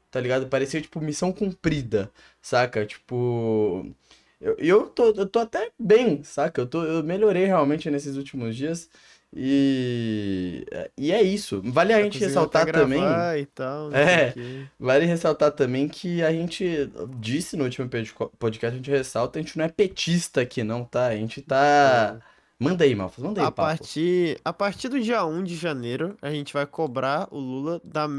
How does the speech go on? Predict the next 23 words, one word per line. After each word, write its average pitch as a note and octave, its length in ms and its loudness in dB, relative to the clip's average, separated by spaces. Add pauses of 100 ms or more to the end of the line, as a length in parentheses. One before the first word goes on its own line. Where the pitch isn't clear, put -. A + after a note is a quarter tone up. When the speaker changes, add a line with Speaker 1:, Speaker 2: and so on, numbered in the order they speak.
(640)
Speaker 2:
com - 140 -6
a D3+ 60 -2
mesma D3+ 420 -4
intensidade C#3 800 -6 (480)
que C3 220 -6
a C3+ 80 -4
gente B2+ 480 -10
tava B2+ 220 -6
cobrando B2+ 360 -6
o - 20 -6
Bolsonaro B2+ 460 -6
agora, G#2+ 320 -8
sabe? G2 240 -16
Tipo, - 260 -14 (260)
como C#3+ 240 -10
cidadão D3+ 540 -4
brasileiro, E3+ 520 -2
a D#3+ 40 -4
gente C#3 160 -12
tem D#3 100 -8
que C#3+ 100 -14
entender C3+ 360 -6
que - 260 -12